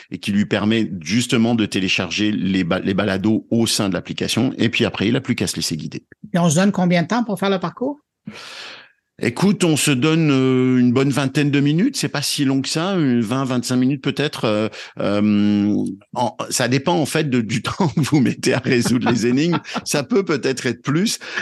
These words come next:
Speaker 1: euh, mais, euh, mais en temps audio, on est, on est, on est, c'est, c'est beaucoup des petits, des courts audios de quelques minutes. Euh, euh, mais c'est surtout après le temps que vous mettez vous, vous pouvez vous arrêter au bord du fleuve cinq minutes de plus pour regarder, enfin au bord de la rivière,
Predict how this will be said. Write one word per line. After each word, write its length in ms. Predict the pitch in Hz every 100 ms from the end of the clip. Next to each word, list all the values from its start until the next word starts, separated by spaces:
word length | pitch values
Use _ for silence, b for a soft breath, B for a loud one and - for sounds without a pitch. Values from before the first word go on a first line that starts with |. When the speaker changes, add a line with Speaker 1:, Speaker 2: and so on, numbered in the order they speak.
| -
Speaker 1:
euh, 220 | 113 110 110
mais, 360 | 107 123 127
euh, 320 | 117 107 107 110 B -
mais 140 | 123
en 140 | 123
temps 220 | 123 156 151
audio, 520 | 135 110 135 156 156
on 220 | 123 110
est, 180 | 113 110
on 220 | 101 107 101
est, 220 | 101 98
on 180 | 95 101
est, 220 | 98 95 -
c'est, 280 | - 120 90 -
c'est 140 | -
beaucoup 240 | 110 -
des 140 | 160 120
petits, 400 | 139 135 - 135
des 100 | 110
courts 340 | - 160 107
audios 340 | 104 92 117 123
de 100 | 101
quelques 320 | - 110 117
minutes. 440 | 104 107 151 160 B B B 92
Euh, 440 | 92 95 95 95 95
euh, 240 | 104 98 101
mais 460 | 98 101 110 113 110
c'est 160 | -
surtout 400 | 113 127 - 165
après 340 | 120 - 143 139
le 220 | 120 117
temps 120 | 131
que 60 | 104
vous 100 | 110
mettez 300 | 101 - 101
vous, 260 | 117 151
vous 140 | 104 87
pouvez 260 | 98 107
vous 200 | 95 104
arrêter 260 | 101 107 113
au 80 | 107
bord 160 | 95
du 120 | 95
fleuve 220 | 90 110 107
cinq 280 | 101 92
minutes 220 | 95 95 80
de 100 | 98
plus 260 | 104 120
pour 160 | - 95
regarder, 380 | 95 98 98 82
enfin 220 | 98 92
au 140 | -
bord 140 | 92 107
de 60 |
la 60 | 101
rivière, 320 | 101 120